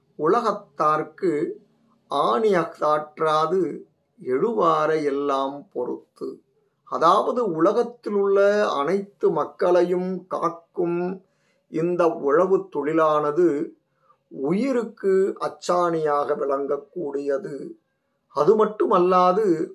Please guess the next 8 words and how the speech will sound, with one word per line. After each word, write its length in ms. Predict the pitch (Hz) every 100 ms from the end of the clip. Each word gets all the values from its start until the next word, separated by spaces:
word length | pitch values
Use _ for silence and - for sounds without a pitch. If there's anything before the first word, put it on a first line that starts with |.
| _ 165 139
பூமியை 1000 | 143 180 247 254 240 220 214 226 226 175
மனிதன் 960 | 165 131 147 185 214 208 214 214 214 -
புரிந்து 500 | - 160 196 202 196
கொள்ள 360 | 185 180 180 170
உதவும் 760 | 165 165 165 165 175 - - _ _ _ _ _ 127
பூமிக்கே 840 | 147 233 226 - - 175 170 175 165
அச்சாணியாகும். 1200 | - - 151 147 147 143 139 - - 139 135 - _ _ _ _ _ _
எனவே, 720 | 123 135 175 190 156 -